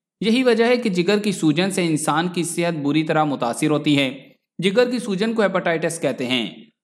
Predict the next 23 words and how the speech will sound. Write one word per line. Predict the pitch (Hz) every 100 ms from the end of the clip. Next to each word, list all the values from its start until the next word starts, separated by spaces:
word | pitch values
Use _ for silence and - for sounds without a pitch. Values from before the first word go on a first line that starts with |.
| _
आमतौर | 214 240 254 247
पर | 247
यह | 233 226
बीमारी | 185 175 175 190
वायरस | 160 147 185 -
के | 185
जरिए | 151 156 175
लगती | 143 - 131 123
है। | 131 - - _ -
साइंसदानों | 240 226 220 226 247
ने | 226
पांच | 208 220 220 214
ऐसे | 190 220 202
वायरस | 151 151 208 208
दरियाफ्त | 170 143 139 -
किए | 147 147
हैं | 170 190
जिनसे | 180 196 202
ये | 190
बीमारी | 170 151 151 160 156
लग | 139 123
सकती | 127 - 135
है | 131